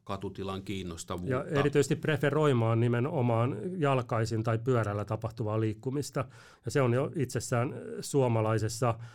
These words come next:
Speaker 2: autoilukulttuuriin perustuvassa yhteiskunnassa aika, niinku, vahva signaali muutoksesta.
Speaker 1: Se on todella, todella vahva. Mä oon a-,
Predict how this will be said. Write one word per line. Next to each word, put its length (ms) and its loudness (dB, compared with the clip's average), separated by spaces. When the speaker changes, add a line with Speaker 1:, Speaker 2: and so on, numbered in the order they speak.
Speaker 2:
autoilukulttuuriin 1160 2
perustuvassa 640 0
yhteiskunnassa 800 -2
aika, 280 0
niinku, 540 -4
vahva 380 0
signaali 600 0
muutoksesta. 640 -4
Speaker 1:
Se 140 -4
on 100 2
todella, 540 2
todella 320 -2
vahva. 380 -2
Mä 60 -8
oon 80 -2
a-, 140 -2